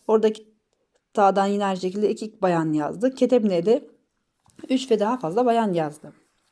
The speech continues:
Ketebte benim muhatabım olduğu için ben ona sen diye hitap ediyorum. Arkadaşlar Arapçada hani karşımızdakine biz Türkçe'de ne diyoruz? Bazen siz deriz. Hani kibarlık olduğunda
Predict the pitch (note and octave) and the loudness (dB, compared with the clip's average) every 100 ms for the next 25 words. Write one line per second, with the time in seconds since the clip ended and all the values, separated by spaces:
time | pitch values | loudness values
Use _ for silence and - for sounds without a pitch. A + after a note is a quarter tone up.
0 | _ _ _ _ - _ _ _ - B3 | _ _ _ _ -20 _ _ _ -6 -4
1 | B3 D#4 - C#4 F4+ A#3+ D4 A#3+ A3+ A3 | 0 -2 0 0 2 4 4 4 4 2
2 | A3+ C4 C4 A#3 C#4 C4+ A#3 A#3+ A#3 C4+ | 0 4 4 4 -2 -4 -6 -4 -2 -4
3 | - _ _ - - C4+ B3+ F#3 F3+ E3+ | -8 _ _ -14 0 2 4 2 -4 -6
4 | E3 D#3 D3+ D3 C#3+ - _ _ _ _ | -6 -6 -8 -10 -12 -20 _ _ _ _
5 | _ _ _ _ _ D4 B3 C4+ B3+ G#3+ | _ _ _ _ _ -4 -2 2 2 4
6 | F#3+ C#4 C#4 G#3 G#3 - _ - - _ | 4 4 2 0 0 0 _ -20 -20 _
7 | - A3+ A3+ A#3+ A#3 B3+ B3 C4 A#3 A3 | -12 -8 0 2 2 2 0 -2 -4 -4
8 | A3+ - - A#3+ B3+ C4+ F3 F#3+ G#3 F#3+ | -6 -8 -4 2 4 4 2 0 0 -2
9 | G3+ G#3+ - G3+ D#3 E3 F3 F3+ - F3+ | -2 -6 -6 -6 -6 -6 -6 -8 -6 -4
10 | F3 F3+ F3+ E3+ F#3+ F3+ E3+ | -2 -2 -4 -4 -4 -4 -6